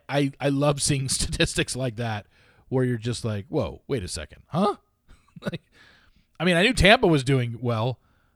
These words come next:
I hadn't really looked at the standings. I had no idea the Pittsburgh Pirates were seventeen and eight.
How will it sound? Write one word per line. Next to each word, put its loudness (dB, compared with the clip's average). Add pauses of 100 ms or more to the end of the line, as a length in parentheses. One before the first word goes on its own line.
(160)
I -2
hadn't 2
really 2
looked 4
at -4
the -6
standings. 0
I 4
had 0
no 8
idea 8
the 2
Pittsburgh 6
Pirates 4
were 4
seventeen 2
and 0
eight. -2